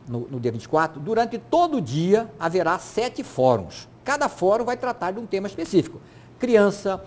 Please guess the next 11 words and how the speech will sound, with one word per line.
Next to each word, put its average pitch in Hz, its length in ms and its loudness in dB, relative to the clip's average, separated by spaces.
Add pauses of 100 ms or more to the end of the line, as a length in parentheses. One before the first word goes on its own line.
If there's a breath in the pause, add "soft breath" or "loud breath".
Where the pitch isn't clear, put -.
(340 loud breath)
é, 151 100 0
é, 131 540 2
é, 131 60 2
idoso, 156 720 8 (280 loud breath)
mulher, 165 560 6
negro, 160 800 8 (320 loud breath)
é, 127 60 -10
refugiado, 170 960 4 (300 loud breath)
é, 135 100 -2
migrante. 185 640 6
Então, 226 400 0